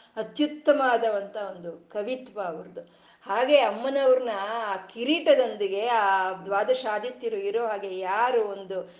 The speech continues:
ಧ್ಯಾನ ಮಾಡ್ತಾರೋ, ಅವ್ರಿಗೆ ಅಮ್ಮನ ತಲೆ ಮೇಲೆ ಇರೋ ಅಂಥ ಒಂದು ಆ ಚಂದ್ರನು ಆ ಇಂದ್ರ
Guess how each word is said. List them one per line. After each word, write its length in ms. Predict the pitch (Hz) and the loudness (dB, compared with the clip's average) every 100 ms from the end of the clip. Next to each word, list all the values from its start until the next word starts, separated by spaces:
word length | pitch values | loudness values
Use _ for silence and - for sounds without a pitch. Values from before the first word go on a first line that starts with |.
| - - | -20 -16
ಧ್ಯಾನ 280 | 170 208 254 277 | -4 0 2 0
ಮಾಡ್ತಾರೋ, 920 | 226 214 254 247 254 220 233 - - - - | 0 0 0 0 -2 -2 -4 -8 -14 -16 -4
ಅವ್ರಿಗೆ 460 | 214 269 285 302 | 6 8 6 6
ಅಮ್ಮನ 440 | 294 208 220 254 262 240 202 | 4 2 -2 -2 -2 0 -2
ತಲೆ 420 | 190 208 220 254 | -4 -2 4 4
ಮೇಲೆ 300 | 247 220 208 | 2 -2 -2
ಇರೋ 200 | 196 208 | -2 0
ಅಂಥ 320 | 247 220 208 | 0 -2 -6
ಒಂದು 400 | 214 196 185 185 | -6 -6 -8 -10
ಆ 180 | 190 180 | -10 -10
ಚಂದ್ರನು 960 | 175 - 214 233 285 302 262 311 302 - - | -10 -6 -4 -2 2 4 4 4 -2 -10 -12
ಆ 160 | 202 202 | -2 2
ಇಂದ್ರ 400 | 202 240 302 302 | 2 2 2 4